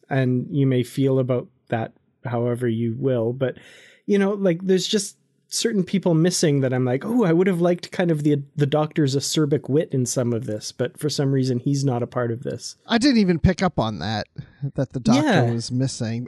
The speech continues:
Speaker 2: But it's interesting too, because in the first page, Quark is like, "Why am I here? I'm not even in Starfleet. I'm not a crew member."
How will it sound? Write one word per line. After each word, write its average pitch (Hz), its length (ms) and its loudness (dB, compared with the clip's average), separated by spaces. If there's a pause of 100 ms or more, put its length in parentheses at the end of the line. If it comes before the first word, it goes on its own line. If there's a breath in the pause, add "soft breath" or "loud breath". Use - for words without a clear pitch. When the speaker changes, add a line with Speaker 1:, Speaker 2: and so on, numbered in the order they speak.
(100)
Speaker 2:
But 196 160 4
it's 175 260 -2
interesting 180 460 0
too, 190 180 2
because 139 380 0
in 131 80 2
the 123 80 2
first - 320 -2
page, 151 420 -2
Quark 156 300 0
is 131 100 0
like, 131 180 -4
"Why 226 260 2
am 277 120 2
I 277 200 4
here? 180 280 6
I'm 220 160 4
not 226 220 4
even 220 280 2
in 165 100 4
Starfleet. 143 600 0
I'm 254 140 2
not 233 180 0
a 165 60 -4
crew 143 260 -2
member." 143 400 -2